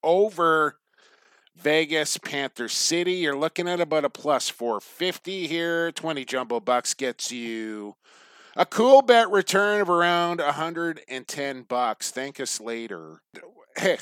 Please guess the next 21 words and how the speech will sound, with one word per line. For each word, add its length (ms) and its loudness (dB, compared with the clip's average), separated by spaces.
while 340 6
you're 180 4
at 160 6
it, 140 -2
if 180 -8
you're 120 -4
a 40 -6
first-time 460 -4
listener 440 -4
or 80 -2
new 360 -4
to 60 -6
the 80 -4
podcast 840 0
or 80 -8
you've 180 -12
never 800 -2
signed 480 -4
up 240 0
on 160 -10
Coolbet, 800 -4